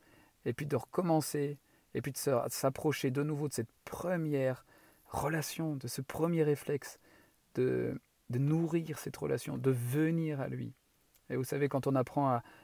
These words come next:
à laisser le Saint-Esprit vivifier les yeux de notre cœur, et pour dire le mot comme il est, parce que la plupart du cœur, <laughs> les gens disent les yeux du cœur, et oh, oui, les yeux du cœur, alléluia, c'est notre imagination. Si vous fermez les yeux, et vous continuez à voir les choses,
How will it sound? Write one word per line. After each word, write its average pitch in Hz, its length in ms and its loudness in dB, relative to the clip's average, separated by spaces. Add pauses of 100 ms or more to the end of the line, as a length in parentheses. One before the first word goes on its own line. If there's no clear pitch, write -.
(100)
à 127 80 0
laisser 131 240 0
le 135 60 -4
Saint-Esprit 143 560 -4
vivifier 135 400 -2
les 123 260 -2
yeux 170 100 0
de 165 40 0
notre 156 260 -4
cœur, 147 340 2 (840)
et 143 80 -2
pour 127 160 -2
dire 123 120 6
le 120 120 6
mot 135 180 6
comme 131 200 6
il 123 140 4
est, 135 200 4 (280)
parce - 140 -10
que - 80 -2
la 123 80 0
plupart 135 320 0
du 131 100 -4
cœur, 127 460 -2
<laughs> - 80 -10
les 147 100 -2
gens 135 200 2
disent 123 180 0
les 131 200 4
yeux 143 80 6
du 131 120 0
cœur, 139 300 8
et 120 100 4
oh, 113 260 -2
oui, 147 160 -2
les 135 220 -4
yeux 143 100 2
du 135 160 0
cœur, 170 260 4
alléluia, 143 460 4 (380)
c'est - 160 -2
notre 156 240 0
imagination. 156 640 0
Si - 140 -6
vous 151 160 0
fermez 185 440 6
les 139 280 2
yeux, 131 180 -4 (1200)
et 135 80 4
vous 139 180 2 (120)
continuez 160 500 4
à 120 100 8
voir 135 360 6
les 123 100 2
choses, 127 360 -6